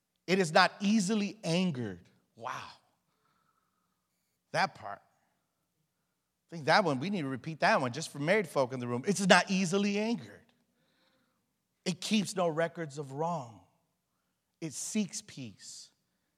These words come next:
It seeks unity. It fights for joy.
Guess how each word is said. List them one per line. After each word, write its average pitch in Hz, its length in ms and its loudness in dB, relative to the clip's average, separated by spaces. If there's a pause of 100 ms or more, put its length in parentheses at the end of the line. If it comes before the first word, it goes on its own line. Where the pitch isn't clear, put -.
(200)
It 131 140 -14
seeks 180 480 -8
unity. 117 640 -10 (920)
It 139 120 -12
fights 185 440 -4
for 151 160 -10
joy. 117 360 -12